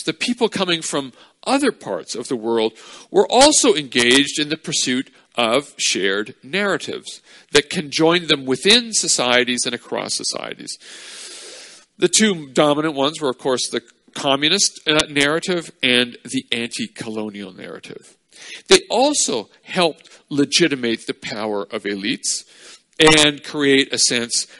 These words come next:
of, uh, future, uh, possibilities and mobilize societies for common purpose, even if in many of these cases it was highly coercive.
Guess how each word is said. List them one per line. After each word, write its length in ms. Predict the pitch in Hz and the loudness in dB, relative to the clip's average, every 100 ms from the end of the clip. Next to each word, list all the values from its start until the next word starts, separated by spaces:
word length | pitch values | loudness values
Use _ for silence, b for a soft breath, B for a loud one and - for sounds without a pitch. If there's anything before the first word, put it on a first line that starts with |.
| B | B
of, 260 | 127 113 - | 0 0 2
uh, 160 | 127 110 | 2 2
future, 840 | - - - 151 - 151 127 127 - b b | -2 -8 -6 -4 -2 0 0 -2 -6 b b
uh, 340 | 110 101 101 - | -6 -4 -4 -8
possibilities 960 | - 117 - - 107 120 - 196 - - _ _ _ _ _ _ _ _ _ - - B B | -6 -4 -4 -2 -2 -2 -4 -8 -10 -14 _ _ _ _ _ _ _ _ _ -18 -16 B B
and 160 | - 185 | 0 2
mobilize 560 | 135 123 123 117 139 - | 2 2 4 4 4 2
societies 760 | 208 104 101 101 117 127 - - | 0 0 0 0 -2 -6 -8 -10
for 200 | - 127 | -8 -8
common 360 | 135 131 135 | -4 -6 -6
purpose, 540 | 131 226 220 104 - - B B B B B | -10 -10 -10 -8 -8 -10 B B B B B
even 300 | 123 120 110 | -6 -4 -4
if 340 | 113 - - - | -4 -8 -16 -12
in 300 | 113 101 104 | -12 -12 -8
many 220 | 131 175 | 0 2
of 80 | 127 | 0
these 160 | 107 - | -2 -4
cases 440 | - - 139 - - - | -2 -2 -4 -8 -8 -4
it 180 | 120 - | -4 -4
was 160 | 143 | -8
highly 480 | - 90 95 98 - _ - | -6 -6 -6 -8 -12 _ -16
coercive. 720 | - 139 156 - 76 50 - | -8 -6 -6 -6 -8 -12 -18